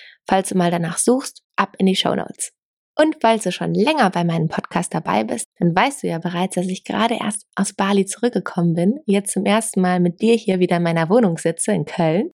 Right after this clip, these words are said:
und dir nun taufrisch von meinen ayurvedischen Neuentdeckungen und tieferen Erkenntnissen berichte. So,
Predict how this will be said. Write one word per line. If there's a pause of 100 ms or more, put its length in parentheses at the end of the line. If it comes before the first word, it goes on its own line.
(100)
und
dir
nun (260)
taufrisch
von
meinen
ayurvedischen
Neuentdeckungen (160)
und
tieferen
Erkenntnissen
berichte. (640)
So,